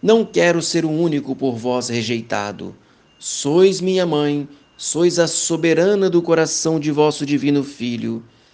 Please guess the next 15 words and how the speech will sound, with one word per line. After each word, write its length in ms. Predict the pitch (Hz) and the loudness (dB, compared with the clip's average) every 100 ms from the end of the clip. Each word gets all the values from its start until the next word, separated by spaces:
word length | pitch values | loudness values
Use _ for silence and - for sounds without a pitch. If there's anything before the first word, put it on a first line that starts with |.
| _ | _
Atendei, 520 | - 151 170 156 160 | -6 -2 -2 -2 -4
pois, 340 | 160 151 151 143 | -4 -4 -2 -2
a 80 | |
minha 240 | 143 147 143 | -2 -2 0
humilde 560 | 143 135 165 202 170 | 0 -2 -2 -4 -4
súplica 920 | 160 - - 190 196 135 123 - 101 - _ _ _ | -4 -6 -4 -4 -4 -6 -6 -6 -8 -8 _ _ _
e 100 | 127 | 0
alcançai-me 880 | 160 160 156 151 - 143 139 135 131 | 0 0 -4 -4 -2 0 0 0 0
as 220 | 127 117 | -2 -4
graças 800 | 127 160 196 - 208 202 - - _ _ _ | -2 -2 -2 -4 -4 -4 -6 -12 _ _ _
que 120 | - | -2
agora 560 | 180 143 131 139 135 135 | 0 0 0 2 0 -2
fervorosamente 1400 | 131 - - 185 190 165 160 151 143 143 123 127 120 123 | -6 -18 0 0 0 0 -2 0 -2 -2 -2 -4 -6 -8
vos 360 | 113 117 - | -8 -8 -10
peço. 680 | - 104 95 - - 76 | -8 -8 -8 -10 -12 -16